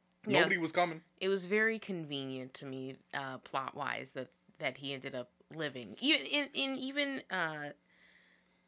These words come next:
Speaker 1: even though he had lived, I was confused as to why they thought this would be a good idea.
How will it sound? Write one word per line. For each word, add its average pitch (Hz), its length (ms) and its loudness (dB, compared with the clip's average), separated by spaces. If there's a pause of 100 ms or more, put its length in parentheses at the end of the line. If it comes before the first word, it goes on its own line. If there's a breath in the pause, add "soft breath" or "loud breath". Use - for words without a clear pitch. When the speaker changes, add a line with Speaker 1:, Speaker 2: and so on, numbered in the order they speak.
(480 soft breath)
Speaker 1:
even 320 420 4
though 226 220 6
he 196 160 0
had 185 320 4
lived, 208 280 0
I 180 220 2
was 208 220 0
confused 170 960 -6 (580 soft breath)
as 175 220 4
to 190 100 -2
why 156 280 4
they 151 140 2
thought 143 300 -4
this - 180 -2
would 147 140 -10
be 139 140 -8
a 127 40 -4
good 135 220 -8
idea. 101 760 -10